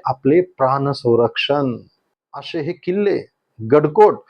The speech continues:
याच्यावरती काही नियम शिवाजी महाराजांनी सांगितले होते, आदेश काढला होता की एखादा किल्ला, त्याचं मुख्य प्रवेशद्वार सूर्यास्त झाला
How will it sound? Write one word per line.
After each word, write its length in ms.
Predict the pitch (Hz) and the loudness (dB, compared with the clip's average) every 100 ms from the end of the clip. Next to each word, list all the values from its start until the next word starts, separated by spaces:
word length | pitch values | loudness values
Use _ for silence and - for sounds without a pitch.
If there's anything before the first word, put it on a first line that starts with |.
| - - | -14 -2
याच्यावरती 440 | 143 151 190 196 | 0 4 4 4
काही 180 | 202 202 | 2 4
नियम 380 | 175 156 180 208 | 4 4 4 2
शिवाजी 440 | 180 - 170 170 185 | 0 2 4 4 2
महाराजांनी 600 | 160 160 156 160 165 165 | 2 2 2 2 0 -2
सांगितले 560 | - 156 156 190 214 | -2 0 2 4 6
होते, 420 | 220 - 160 147 - - - | 6 6 2 0 -4 -14 0
आदेश 360 | 131 151 208 | 6 8 8
काढला 360 | 202 160 160 165 | 8 6 10 8
होता 300 | 143 131 131 127 - - | 8 8 4 2 -10 -6
की 440 | 202 180 147 143 - | 2 4 4 2 -2
एखादा 340 | 160 165 202 202 | 0 4 6 6
किल्ला, 440 | 180 165 156 120 90 - _ _ - | 6 4 4 2 0 -10 _ _ 2
त्याचं 240 | 160 185 | 2 4
मुख्य 300 | 190 202 208 | 4 4 2
प्रवेशद्वार 680 | 196 190 190 165 160 139 - - _ _ _ | 4 6 6 6 8 8 4 -4 _ _ _
सूर्यास्त 800 | - - - 220 233 226 226 - | -16 -12 -2 4 6 6 4 2
झाला 600 | 233 185 240 214 139 - | 2 6 6 8 8 4